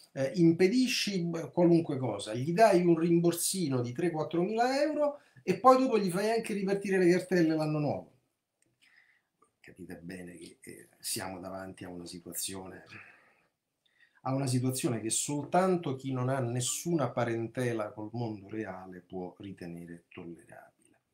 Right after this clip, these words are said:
Oh, in tutto questo, eh, a rendere tutto ancora più incredibile, da ieri c'è un massaggio mediatico che è avvenuto con efficacia, mm, martellante sulle televisioni e che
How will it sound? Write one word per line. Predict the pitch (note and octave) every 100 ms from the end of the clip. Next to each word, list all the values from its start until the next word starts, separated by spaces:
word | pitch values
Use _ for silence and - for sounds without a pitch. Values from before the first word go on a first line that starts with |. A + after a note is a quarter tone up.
| _ _ - _
Oh, | C3 B2
in | B2 B2
tutto | C#3+ - F#3
questo, | C#3 B2 - - G#2+ -
eh, | G#2 G#2+ - - - - _ _
a | -
rendere | F#2+ G#2 G2+ F#2 F#2
tutto | A#2+ A2+ F2+
ancora | F#2 G#2 E2+
più | - G#2+
incredibile, | A2+ D3 G#2 G2 F#2 F2+ -
da | A#2
ieri | A2 F#2 F#2 G2+ F#2 - - A#2+ _ _
c'è | - A2
un | G2+ F#2+
massaggio | - - A#2 G2+ F#2+ G2
mediatico | F#2 A#2+ C#3+ G#2 - F2 E2+ -
che | - _ _ _ _ _ _ -
è |
avvenuto | - G2 F#2+ C3 B2 G#2 E2+ - _ _ _ _ _ -
con | E2+ F2
efficacia, | - E2+ E2+ - - - G2 - - _ _ -
mm, | F2+ -
martellante | G2+ B2+ B2 - B2+ C3 C3+ A#2 A2 A2+
sulle | - G#2+ A2
televisioni | A#2 C3+ F3+ F3+ D3+ F#3+ A3 F3+ -
e | - A2
che | - A2+ B2 -